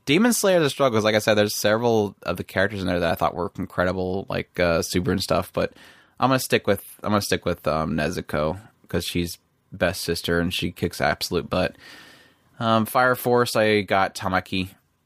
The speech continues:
because I loved her from the beginning. I love her character design. Even though, like I said, I, I hate the fact that she never got, like, a moment to shine. She was just an absolute treat.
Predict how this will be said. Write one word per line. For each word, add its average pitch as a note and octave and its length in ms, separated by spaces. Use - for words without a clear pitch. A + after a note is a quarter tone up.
because F2+ 440
I F#2 80
loved F#2+ 220
her G#2+ 60
from F#2+ 200
the F2+ 60
beginning. F2+ 340
I F#2 40
love F#2 140
her F2+ 140
character F2+ 320
design. F2+ 680
Even G2 220
though, G2 160
like F#2+ 120
I F2+ 60
said, F#2 220
I, F#2+ 240
I F#2+ 240
hate G#2 300
the G2 80
fact F2+ 300
that - 100
she - 140
never F2+ 180
got, F2 240
like, F2+ 140
a F2 60
moment F2+ 260
to - 60
shine. F#2+ 500
She - 240
was F2 540
just - 320
an F2+ 100
absolute E2+ 380
treat. C2 320